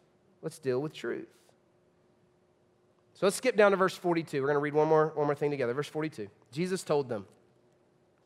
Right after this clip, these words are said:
verse forty-two, "If God were your father, you would love me because I have come to you from God, and I'm not here on my own, but he sent me.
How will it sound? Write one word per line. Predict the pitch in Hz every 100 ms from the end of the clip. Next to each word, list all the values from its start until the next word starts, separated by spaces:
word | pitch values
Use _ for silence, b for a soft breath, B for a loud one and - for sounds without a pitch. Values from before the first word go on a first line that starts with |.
| _ -
verse | 120
forty-two, | 139 127 113 107 - _ _ _ _ _ _ _ _ _ -
"If | 123
God | 185 202 214
were | 196
your | 180
father, | - 185 175 147
you | 147 156
would |
love | 143 160 143
me | 139
because | 135 135 139
I | 139
have | 131
come | 151 143
to | 139
you | 135
from | 135 123
God, | 143 127 127
and | 127
I'm | 139
not | 143
here | 120 147
on | 139
my | 127
own, | 139 165 143
but | 139
he | 156
sent | - 233 135
me. | 139